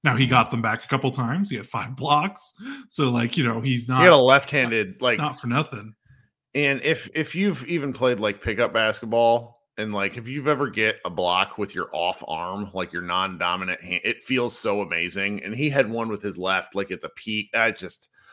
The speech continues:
Speaker 1: Yeah.
Speaker 2: I like watching him block shots. He's got really nice timing in that regard.
Speaker 1: Yeah, for sure. Uh, th-, but yeah, and, you know, this was a game that I felt like was good, but also kind of indicated, like, I think he needs to be the backup when Lively gets back, 'cause I,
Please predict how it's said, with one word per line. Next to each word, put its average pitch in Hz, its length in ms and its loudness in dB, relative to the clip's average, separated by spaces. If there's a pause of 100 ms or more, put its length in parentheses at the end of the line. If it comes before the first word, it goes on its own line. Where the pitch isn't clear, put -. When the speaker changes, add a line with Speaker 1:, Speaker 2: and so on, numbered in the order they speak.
(140)
Speaker 1:
Yeah. 156 100 8
Speaker 2:
I - 20 12
like 220 260 12
watching 170 280 4
him 131 80 0
block 120 240 6
shots. 107 340 2
He's 120 140 -4
got 165 160 10
really 135 180 6
nice 110 200 2
timing 90 380 -2
in 85 80 -4
that 87 140 0
regard. 82 360 0 (340)
Speaker 1:
Yeah, 196 240 4
for 135 180 -6
sure. 110 380 -4
Uh, 147 80 -8
th-, 170 220 0 (180)
but 160 160 0
yeah, 131 380 2
and, 147 240 0
you 143 100 2
know, 120 160 -4 (240)
this 165 180 -4
was 170 140 -2
a 156 60 -2
game 160 320 2
that 139 100 0
I 127 100 2
felt 123 300 -4
like 123 460 -4 (1700)
was 143 240 0
good, 147 540 2
but 139 120 0
also 127 340 0
kind 127 260 -4
of 120 200 -6
indicated, 123 600 -4
like, 117 180 -6
I 117 80 -2
think 120 240 -8
he 127 140 -8
needs 120 300 -8
to 123 80 -14
be 117 120 -8
the 110 80 -16
backup 113 420 -14
when 117 100 -14
Lively 117 320 -8
gets 120 220 -8
back, 117 340 -10
'cause - 140 -12
I, 117 140 -6